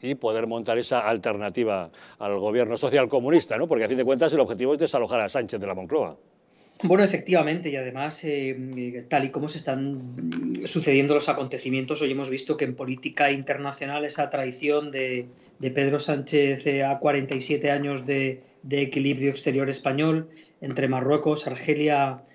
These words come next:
Speaker 2: y con lo, los antiguos, eh, saharauis, con la provincia española, eh, en su día, pues ha sido quebrada y se ha quedado solo. Y, y estamos solos también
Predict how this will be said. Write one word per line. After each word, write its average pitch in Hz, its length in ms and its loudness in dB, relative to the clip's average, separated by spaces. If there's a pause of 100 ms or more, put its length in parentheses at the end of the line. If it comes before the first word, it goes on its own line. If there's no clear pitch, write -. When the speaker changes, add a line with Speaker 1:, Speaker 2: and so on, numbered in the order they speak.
(140)
Speaker 2:
y 135 120 -12
con 131 280 -2
lo, 127 200 -2
los 123 360 -2
antiguos, 139 600 0
eh, 127 520 0 (200)
saharauis, 175 600 2
con 127 360 -10
la 123 160 -12
provincia 139 400 -10
española, 151 560 -6 (480)
eh, 127 260 -4
en 127 140 -4
su 151 160 -2
día, 160 360 4 (300)
pues 147 220 -2
ha 143 60 -6
sido 147 340 0
quebrada 156 420 2
y 160 60 -2
se 165 80 -4
ha - 40 -8
quedado 147 240 -2
solo. 156 500 0 (440)
Y, 135 480 -2
y 160 120 6
estamos 147 340 2
solos 175 580 2 (140)
también 156 560 -2